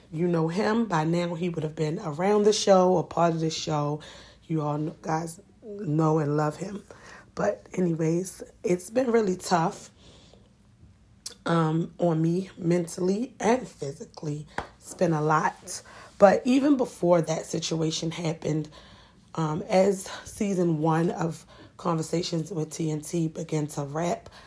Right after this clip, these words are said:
I was in a place in my life where I was just really overwhelmed and really unorganized. And I just needed a moment to stop and refocus and reset and get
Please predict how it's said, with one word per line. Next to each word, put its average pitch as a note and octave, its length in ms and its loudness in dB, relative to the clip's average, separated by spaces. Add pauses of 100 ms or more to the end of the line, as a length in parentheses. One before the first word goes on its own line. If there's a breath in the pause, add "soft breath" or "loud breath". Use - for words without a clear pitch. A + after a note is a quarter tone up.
(320 loud breath)
I D3+ 120 0
was D#3 240 -4
in D#3+ 180 -4
a D3+ 60 -4
place E3+ 360 -2
in D3+ 100 -4
my D3 120 -2
life D#3 380 -2
where D3+ 160 -2
I D#3 120 -2
was D3+ 180 -4
just - 280 -10
really C4 340 0
overwhelmed E3+ 720 -2
and C#3+ 200 -8
really A3 260 0
unorganized. D#3 1080 -4 (360 loud breath)
And E3+ 100 0
I F3 80 2
just F3 300 -2
needed E3 520 0 (340 loud breath)
a C#3+ 80 -2
moment E3+ 560 2
to C#3+ 300 -6 (480 loud breath)
stop - 800 4
and D3+ 200 -2
refocus E3 640 -2
and D#3 200 -4
reset E3 560 -2
and D#3 160 0
get - 220 -4